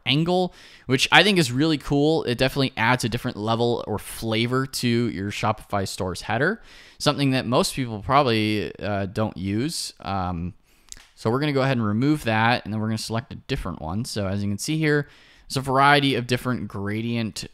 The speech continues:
variations that you can use. Even something like this, that may be a little bit harder to read, so you can kinda play around with this,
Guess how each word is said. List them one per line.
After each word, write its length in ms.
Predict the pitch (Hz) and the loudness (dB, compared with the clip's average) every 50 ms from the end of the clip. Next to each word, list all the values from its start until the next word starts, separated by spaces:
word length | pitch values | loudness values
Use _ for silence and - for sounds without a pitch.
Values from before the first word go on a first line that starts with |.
| - | -14
variations 800 | - - 117 107 110 107 101 98 98 113 117 - 139 127 117 110 | -16 -10 -6 -4 -4 -4 -4 -2 -4 -4 -2 -2 -2 -2 -2 -2
that 80 | 113 104 | -2 -4
you 100 | 101 104 | -4 -4
can 180 | - 98 95 | -6 -8 -4
use. 540 | 127 185 214 220 208 202 208 196 - - - - - - - - _ | -2 0 2 2 2 2 0 0 -4 -6 -8 -12 -20 -20 -20 -20 _
Even 180 | - 135 139 139 | -6 -4 -2 -2
something 300 | - - 135 104 120 120 | -2 -2 -2 -2 -2 -2
like 240 | 107 101 101 - _ | -2 -4 -6 -6 _
this, 300 | 175 170 170 165 - - | 4 4 6 4 4 0
that 180 | 123 113 - | -2 -2 -2
may 100 | 135 147 | -2 -2
be 120 | 147 135 120 | -2 0 0
a 80 | 113 | 0
little 320 | 104 98 101 107 113 120 117 | 0 0 0 2 2 2 0
bit 180 | 113 113 - | 0 -2 -2
harder 320 | - - 110 110 110 110 101 | -2 -2 -2 0 0 0 0
to 80 | 98 | -2
read, 420 | 90 90 85 87 95 98 110 110 101 | -4 -6 -6 -6 -6 -4 -4 -4 -6
so 140 | - - 107 | -6 -6 -4
you 80 | 117 | -4
can 100 | 123 127 | -4 -4
kinda 220 | - 156 143 139 113 | -2 -2 -2 -2 -2
play 260 | - - 127 123 120 | -4 -2 0 0 0
around 320 | 107 98 98 101 104 110 | 0 0 0 0 0 0
with 120 | 110 113 - | -2 -2 0
this, 400 | 120 120 117 - - - - | 0 0 0 0 -4 -6 -6